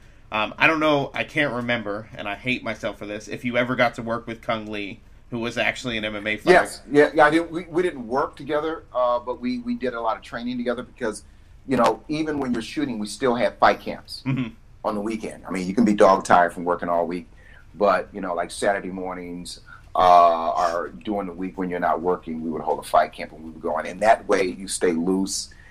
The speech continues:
Speaker 2: and, you know, you're prepared for whenever you're, you're gonna work again, because you will get tired and sore and muscles do get tight. And Kung is, is, is,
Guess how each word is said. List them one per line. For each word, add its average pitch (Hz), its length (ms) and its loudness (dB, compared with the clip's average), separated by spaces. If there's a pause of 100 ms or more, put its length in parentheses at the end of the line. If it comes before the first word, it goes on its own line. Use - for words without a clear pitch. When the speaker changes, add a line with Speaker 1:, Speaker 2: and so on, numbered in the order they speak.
(220)
Speaker 2:
and, 90 680 0 (180)
you 98 120 -6
know, - 80 -4
you're 85 140 -4
prepared 87 480 4
for 90 100 0
whenever 82 360 0
you're, 80 240 2
you're 73 180 -4
gonna 80 160 0
work 101 260 4
again, 87 220 -2
because 87 500 2
you 95 140 2
will 101 340 8
get - 380 -2
tired 85 440 4 (120)
and 78 180 -16
sore 85 580 -2 (360)
and 85 120 -4
muscles 82 400 -4
do 80 180 -4
get 76 200 -6
tight. 76 320 0 (280)
And 87 160 -2
Kung 110 460 6
is, 98 280 0
is, 87 300 0
is, 82 180 -4